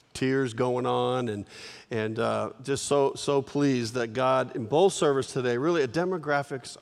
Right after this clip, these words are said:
all across the different types of demographics of our church, uh, went public with their faith today. Can we just give God thanks for what he's doing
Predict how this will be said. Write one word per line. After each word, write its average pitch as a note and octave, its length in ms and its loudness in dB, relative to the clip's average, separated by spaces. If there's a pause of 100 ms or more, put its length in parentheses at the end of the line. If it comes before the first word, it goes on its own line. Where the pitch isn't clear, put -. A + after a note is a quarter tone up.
all F#3+ 360 0
across D3+ 560 -2 (280)
the A#2 80 -6
different C#3 360 -2
types C#3 280 -2
of A#2+ 80 -10
demographics A2+ 680 -4
of A2+ 240 -4
our G#2+ 160 -6
church, - 560 -6
uh, G#2 180 -4
went G#2+ 320 -2
public G#2+ 460 -8
with G#2+ 140 -8
their G#2 100 -6
faith G2+ 300 -10
today. G#2+ 160 -6
Can G#3 160 -8
we A#3 60 -6
just F3 160 -8
give B2+ 180 -2
God A#2+ 320 0
thanks B2 280 -2
for C3 140 -8
what B2 140 0
he's A2+ 140 -4
doing B2+ 360 0